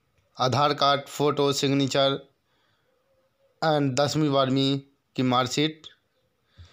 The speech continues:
जनरल ओबीसी वालों के लिए सौ रुपये मात्र फीस है, एससी एसटी वालों के लिए निःशुल्क है। इसकी डेट जो चालू हुई थी छः ग्यारह दो हज़ार बीस से,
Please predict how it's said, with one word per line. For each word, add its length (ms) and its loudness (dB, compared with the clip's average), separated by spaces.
जनरल 360 2
ओबीसी 340 2
वालों 280 2
के 140 -2
लिए 220 0
सौ 220 2
रुपये 300 0
मात्र 340 0
फीस 300 -4
है, 320 -2
एससी 340 0
एसटी 320 0
वालों 260 2
के 100 0
लिए 400 0
निःशुल्क 420 -2
है। 200 -6
इसकी 300 -2
डेट 220 0
जो 200 0
चालू 300 0
हुई 160 0
थी 160 -6
छः 220 -2
ग्यारह 260 2
दो 160 0
हज़ार 240 0
बीस 300 -4
से, 260 -2